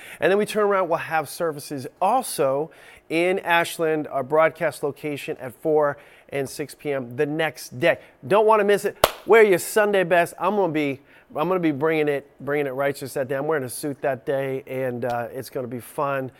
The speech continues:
Uh, it's gonna be a joyous occasion. We have special guests, Jana and Greg Long from Avalon Music. They're talking three-time Grammy nominated,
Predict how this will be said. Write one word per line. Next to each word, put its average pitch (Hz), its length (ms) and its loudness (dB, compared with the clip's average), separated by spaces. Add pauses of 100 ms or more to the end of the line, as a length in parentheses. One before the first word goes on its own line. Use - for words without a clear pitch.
(340)
Uh, 123 220 -2
it's 113 140 -12
gonna 143 120 -2
be 127 140 -4
a 123 60 -2
joyous 139 360 -2
occasion. 139 440 -8
We 131 60 -6
have 123 100 -8
special 180 360 -2
guests, 143 300 -4
Jana 170 240 -2
and 143 180 -4
Greg 139 260 -2
Long 185 360 0 (260)
from 127 280 -6
Avalon 175 500 2
Music. 190 580 0
They're 147 220 -4
talking 147 460 -4
three-time 175 480 -4
Grammy 165 320 -2
nominated, 180 800 0